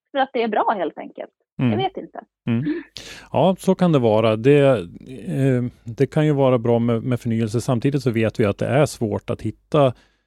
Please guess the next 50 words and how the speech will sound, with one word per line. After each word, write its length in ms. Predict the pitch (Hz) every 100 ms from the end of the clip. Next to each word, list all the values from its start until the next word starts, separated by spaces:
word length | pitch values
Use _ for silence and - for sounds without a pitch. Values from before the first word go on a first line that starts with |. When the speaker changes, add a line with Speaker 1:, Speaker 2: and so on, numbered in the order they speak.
| _ -
Speaker 2:
folk 220 | 110 220
som 120 | 123
Speaker 1:
Absolut. 220 | 107 107
Speaker 2:
ställer 140 | 107 127
upp 240 | 110 -
också, 300 | 110 - 113
så 140 | -
att, 100 | 113 -
Speaker 1:
Ja. 200 | 311 110
Speaker 2:
eh, 140 | 107 110 113
det, 400 | 117 123 120 117 113
Speaker 1:
Mm. 260 | 110 104
Speaker 2:
det 120 | 110 117
är 40 |
synd 380 | - 131 123 117
att 60 |
avverka 840 | 113 110 107 113 110 - 117 110 110
duktigt 580 | 120 123 123 - 131 -
folk 280 | 117 104 123
i 40 |
för 300 | - 151 123
hög 320 | 101 110 98
takt 280 | - 104 -
också. 260 | 139 - - _ _
Speaker 1:
Mm, 280 | 254 208 196 - _ 220
mm, 320 | 214 180 208 _ _ _ 190
mm. 200 | 190 208 233 - - -
Speaker 2:
Så 180 | - 151
är 80 | 117
det. 80 | 95
Men 120 | 120
ja, 240 | 160 196 151
nej, 180 | 160
men 160 | 165 165
det, 80 | 170 165 156
det 120 | 143
är 40 | 160
Speaker 1:
Mm. 80 | 165
Speaker 2:
intressanta 480 | 269 147 190 180
frågor 320 | 175 131 110 135
det 100 | 113
där, 180 | 110
därför 220 | 110 110 120
att 80 |
det 80 | -
är 140 | 120 131
väldigt 340 | 120 110 104
viktigt, 680 | 113 - - - 123 - -
eh, 280 | 113 107 104
för, 520 | - 113 107 104 107